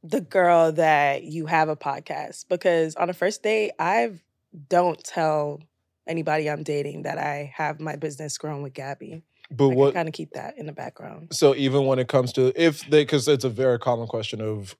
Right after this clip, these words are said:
Speaker 2: "What do you do for work?" Or,
Speaker 1: Mm-hmm.
Speaker 2: "Y-, what do you do?" So if you get asked that question, what do you say? 'Cause that is your, that is what you do for work.
Speaker 1: Yeah.
Speaker 2: So
Speaker 1: I say I work in finance, 'cause I still do.
Speaker 2: Do you?
Speaker 1: Yeah, I talk am-,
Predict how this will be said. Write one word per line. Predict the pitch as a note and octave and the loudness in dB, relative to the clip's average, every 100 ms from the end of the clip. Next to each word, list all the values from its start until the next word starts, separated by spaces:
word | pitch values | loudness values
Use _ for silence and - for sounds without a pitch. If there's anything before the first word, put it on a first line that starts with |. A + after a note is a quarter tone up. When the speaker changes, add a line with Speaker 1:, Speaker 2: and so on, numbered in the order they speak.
| - | -2
Speaker 2:
"What | C3 A#2+ | 2 2
do | |
you | A2+ | 0
do | G#2 G#2+ | -4 -6
for | G#2 | -8
work?" | G2 F#2+ - | -6 -8 -6
Or, | A2+ G#2+ | -4 -4
Speaker 1:
Mm-hmm. | F#3 E3 | -4 -4
Speaker 2:
"Y-, | - | -6
what | C3 B2 | -2 -2
do | A2 | 0
you | G#2 | -4
do?" | G#2+ G2 | -4 -2
So | C3 | -2
if | B2+ C3 | 0 -2
you | |
get | A#2+ A#2 | 0 2
asked | A#2+ A2+ | 2 2
that | A2+ G#2 | -2 -2
question, | A2+ G#2 A2 G#2 A2+ | -6 -6 -8 -10 -8
what | A2 | -8
do | G#2 | -8
you | |
say? | G#2+ G2 | -8 -4
'Cause | B2 | 2
that | B2+ C#3+ | 4 6
is | D#3+ A2 - - | 4 4 -6 -12
your, | D3 A#2 G2+ B2 | -4 -4 -2 0
that | A#2 | 2
is | A2+ | 0
what | G#2 | -6
you | A2 | -6
do | |
for | A2+ A2+ | -6 -8
work. | C#3 - - | -12 -12 -16
Speaker 1:
Yeah. | F3+ F#3+ F3+ F3+ _ - | -4 -2 -2 -6 _ -2
Speaker 2:
So | - | 0
Speaker 1:
I | - | 2
say | B3 | 6
I | A#3+ | 6
work | A3+ A#3 | 6 0
in | G#3 | -4
finance, | A3 B3 F3+ E3+ - - | -2 -2 -4 -8 -14 -14
'cause | A3 | -4
I | G3 | -2
still | G3+ D#4 A#3 | -2 -2 -2
do. | D#4 D#4 E4 _ A#2 | -2 -4 -6 _ -6
Speaker 2:
Do | C3 | -2
you? | D#4 A4 - - | 0 -2 -4 -6
Speaker 1:
Yeah, | D4+ | 0
I | B4+ G#4+ | 2 2
talk | A4 A4 F#4 | 2 2 2
am-, | C4 B3 | -2 -4